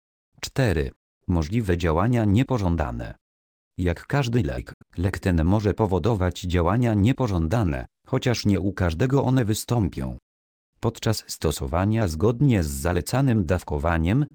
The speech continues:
nie obserwowano działań niepożądanych. Większe dawki leku mogą powodować wystąpienie objawów niepożądanych, takich jak nudności, bóle brzucha, biegunka, metaliczny smak w ustach,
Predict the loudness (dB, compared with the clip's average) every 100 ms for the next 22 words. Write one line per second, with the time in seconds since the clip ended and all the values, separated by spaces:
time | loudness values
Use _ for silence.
0 | _ -2 0 0 -2 -2 0 0 2 2
1 | 2 2 2 2 0 0 -2 -2 -2 0
2 | 0 -4 -8 -12 -18 _ _ _ _ _
3 | _ -4 0 0 0 0 0 -2 -4 -2
4 | 0 -2 -2 0 2 2 0 0 0 2
5 | 0 0 -2 -2 -6 -2 0 0 2 2
6 | 2 0 0 0 0 -2 0 0 0 0
7 | 2 0 0 -4 -6 -20 _ -4 -4 -4
8 | -4 -2 -4 -8 -20 _ _ _ _ _
9 | -4 0 0 0 0 -2 -8 -8 -8 _
10 | -10 0 2 2 2 -4 -4 -8 -10 _
11 | _ -2 -2 0 -2 -2 -4 -6 -8 _
12 | _ _ 0 2 2 -2 -2 0 0 0
13 | 0 0 0 -2 -4 -8 -10 -10 -18